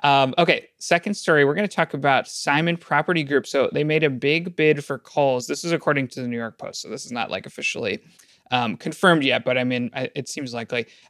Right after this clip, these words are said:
uh, because they, they had just bought, um, J C Penney, I think, for, like, one point eight billion in twenty twenty,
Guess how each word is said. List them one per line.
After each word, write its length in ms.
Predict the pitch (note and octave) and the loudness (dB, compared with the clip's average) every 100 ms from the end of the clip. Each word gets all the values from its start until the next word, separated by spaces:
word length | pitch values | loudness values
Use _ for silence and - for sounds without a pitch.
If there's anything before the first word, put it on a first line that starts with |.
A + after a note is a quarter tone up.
| - | 0
uh, 220 | B2+ A2 - - - | 2 2 -6 -16 -10
because 240 | C3+ C#3+ | -4 -2
they, 240 | C#3 C3 _ - | -2 -4 _ -2
they 320 | C#3+ C#3 C#3 | 0 2 0
had 200 | C#3+ C3 | -2 0
just 360 | D#3+ E3 - | 2 0 -2
bought, 360 | D3 C3+ C3 - | 2 4 4 2
um, 320 | C3+ B2+ B2 | 0 0 0
J 200 | A#2+ C#3 | -4 -6
C 160 | - C3 | -6 -10
Penney, 380 | - D3 C#3+ B2 | -4 0 0 0
I 60 | |
think, 220 | B2+ D3 | -4 -6
for, 100 | - | -2
like, 160 | E3 C#3 | -2 -2
one 260 | A#2+ B2 C3+ | -2 -4 -4
point 220 | C#3 B2+ | -6 -6
eight 240 | C#3 C#3 - | -6 -6 -4
billion 340 | C3 B2 B2 | -4 -2 -4
in 140 | B2 | -6
twenty 260 | A#2+ B2 A#2 | -10 -8 -10
twenty, 520 | - D3+ D3 B2+ A#2+ | -4 0 0 0 -4